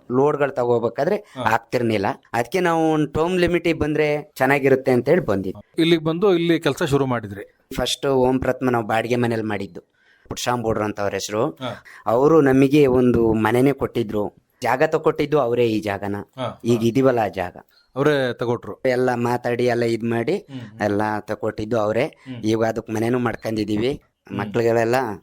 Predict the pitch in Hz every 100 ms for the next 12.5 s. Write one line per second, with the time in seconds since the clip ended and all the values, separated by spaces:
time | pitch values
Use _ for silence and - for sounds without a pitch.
0 | _ _ 135 117 98 - 107 110 107 101
1 | 110 110 117 104 101 107 127 127 113 98
2 | 101 104 101 110 113 104 98 101 101 101
3 | 110 - 135 117 95 90 82 - _ _
4 | _ _ _ - 156 208 214 214 202 208
5 | 208 185 175 190 175 170 185 175 - 113
6 | 117 110 98 - _ _ _ - 104 123
7 | 147 160 156 160 156 147 147 156 147 147
8 | 156 147 143 139 143 135 151 143 131 131
9 | 147 - _ _ 107 123 127 135 135 131
10 | 127 127 131 127 123 135 - 131 120 -
11 | 123 135 135 123 120 113 113 113 117 113
12 | 110 107 - 120